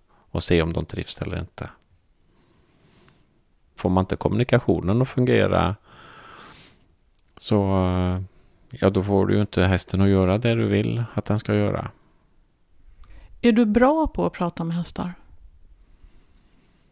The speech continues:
Speaker 1: Ja, det får jag nog säga att jag tycker att jag är.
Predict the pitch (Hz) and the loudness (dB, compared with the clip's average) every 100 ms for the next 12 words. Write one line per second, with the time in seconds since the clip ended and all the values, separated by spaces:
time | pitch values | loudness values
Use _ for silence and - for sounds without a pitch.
0 | _ _ _ _ _ - - - - - | _ _ _ _ _ -6 -4 -6 -8 -12
1 | - 98 110 101 98 95 92 - - - | -4 -2 0 -2 -2 -4 -4 -4 -6 -6
2 | - 101 101 104 92 92 | -2 -2 0 -2 -4 -4